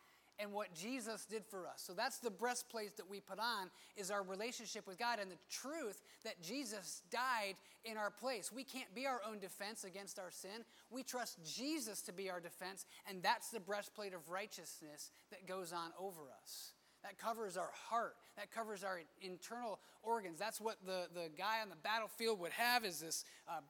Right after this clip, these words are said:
this breastplate on. That's what it's designed to protect. And, and boy, uh, we're not trying to get our own help. We're not trying to walk in our own strength. We're not saved in our own power.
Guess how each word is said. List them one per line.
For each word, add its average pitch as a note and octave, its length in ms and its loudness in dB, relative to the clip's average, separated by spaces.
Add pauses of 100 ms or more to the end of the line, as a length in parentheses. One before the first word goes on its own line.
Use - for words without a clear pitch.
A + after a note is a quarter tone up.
(100)
this E3+ 160 -4
breastplate G#3+ 600 2
on. G#3+ 140 4
That's G#3 200 -4
what A3 100 -4
it's G3 120 -8
designed G3 360 -6
to F#3+ 60 -8
protect. A3+ 480 -2 (320)
And, F#3 160 0 (140)
and E3+ 160 -8
boy, G3+ 300 4 (300)
uh, E3 140 -2 (100)
we're G#3 180 2
not A#3 240 2
trying A3+ 420 0
to G3 100 -4 (180)
get G3+ 120 2
our G3 200 4
own A#3+ 180 0
help. B3 280 2
We're G#3+ 80 -4
not G3 140 -4
trying G#3 200 -4
to F#3+ 60 -4
walk G#3 300 0
in G3+ 80 0
our F3+ 200 -2
own A3+ 140 -2
strength. A#3 440 -2 (200)
We're G#3+ 80 -6
not G#3 180 0
saved A3+ 380 0
in G3+ 80 -2
our F3+ 160 -4
own A3+ 180 -2
power. B3 460 4